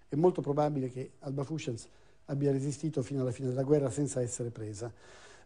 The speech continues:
Eh, il motivo per cui si è pensato a una cattura di Ise-, di Alba Fucens è, eh, dovuto agli scavi archeologici,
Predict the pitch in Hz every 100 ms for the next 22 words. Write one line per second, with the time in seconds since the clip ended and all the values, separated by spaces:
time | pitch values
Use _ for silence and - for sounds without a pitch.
0 | - 143 143 151 160 160 208 185 147 165
1 | 175 - 151 151 147 - 147 - 160 156
2 | 143 135 131 131 123 123 - 139 131 131
3 | 160 143 170 131 131 131 147 165 202 175
4 | 147 - 147 - 170 170 156 143 135 143
5 | 147 175 156 147 147 135 135 - 151 131
6 | 147 151 143 123 113 127